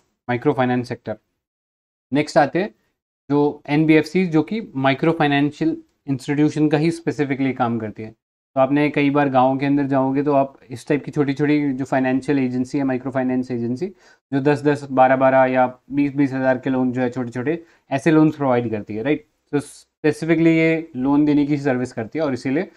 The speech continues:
ये एनबीएफ़सी बनती है। इसके अलावा फिर जो थर्ड शेयर जो है, वो एन-, स्मॉल फाइनेंस बैंक्स का आता है। तो ये largely हमारा जो मार्केट शेयर है related to microfinance sector, पता होना चाहिए आपको। अब ये जो मॉडल है माइक्रो फाइनेंस का,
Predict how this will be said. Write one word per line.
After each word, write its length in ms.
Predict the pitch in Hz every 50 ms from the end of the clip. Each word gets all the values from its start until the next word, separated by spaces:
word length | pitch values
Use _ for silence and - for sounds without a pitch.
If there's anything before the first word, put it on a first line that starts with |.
| _ _ _ _ _ _ -
ये 80 | 131 131
एनबीएफ़सी 420 | 131 139 139 147 143 147 - 143
बनती 300 | 123 123 117 110 107 104
है। 120 | 98 98 - _ _ _ -
इसके 220 | - _ - 151
अलावा 320 | 147 143 143 143 151 151 147
फिर 160 | - 160 147
जो 160 | 135 143 143
थर्ड 340 | - - - 147 156 156 143
शेयर 240 | - - 143 131 127
जो 120 | 120 123
है, 80 | 120 120
वो 180 | 123 123 123
एन-, 280 | 120 120 123 - - 123 120
स्मॉल 520 | - _ _ _ _ _ - 139 139 143
फाइनेंस 360 | 135 135 127 123 123 120 120 113
बैंक्स 300 | 120 113 113 113 110 -
का 120 | - 117
आता 180 | 104 - - 147
है। 80 | 170 _ _ _ _ _ _ _ _ _ _ _
तो 60 | - 139
ये 220 | 139 147 156 156
largely 640 | 147 139 131 131 127 123 127 143 147 156 165 165 165 - -
हमारा 320 | 131 127 135 131 131 139
जो 80 | 139 135
मार्केट 420 | 131 127 120 117 - 143 127 127 -
शेयर 300 | - - 135 127 127 123
है 100 | 135 135
related 480 | 131 123 120 120 120 123 127 117 120
to 100 | 127 120
microfinance 640 | 113 113 110 - 131 123 127 127 120 117 117 117 - 127
sector, 320 | 120 - _ - 143 170 202 _ _ _ -
पता 180 | 117 104 117
होना 140 | 117 117 117
चाहिए 260 | 117 - - 123 117
आपको। 280 | 113 110 - - 180 - _ _ _ _ _ _ _ _ _ _ -
अब 180 | 151 151 151
ये 160 | 160 165 165
जो 380 | 160 170 170 170 165 160 - - _ _ _ _ _ _ _ _ _ _ _ _ _ -
मॉडल 400 | 131 131 131 139 143 170 180 170
है 200 | 156 147 139 139
माइक्रो 400 | 131 139 131 131 127 131 143 139
फाइनेंस 400 | 131 143 131 127 120 123 123 123
का, 220 | - 170 202 226